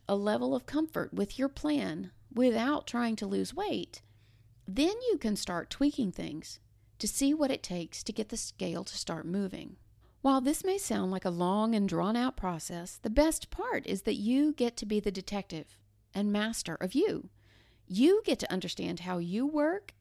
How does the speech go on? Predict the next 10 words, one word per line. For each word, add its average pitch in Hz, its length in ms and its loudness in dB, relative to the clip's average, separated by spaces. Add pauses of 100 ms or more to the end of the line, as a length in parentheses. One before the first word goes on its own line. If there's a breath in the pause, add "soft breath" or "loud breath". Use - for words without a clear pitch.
and 190 200 0
ultimately 285 760 -2
what 196 340 0
works - 400 -4
for - 180 -12
you. 190 460 -4 (580)
And 208 120 -2
that's 240 240 -6
really 254 320 0
exciting. 196 580 -4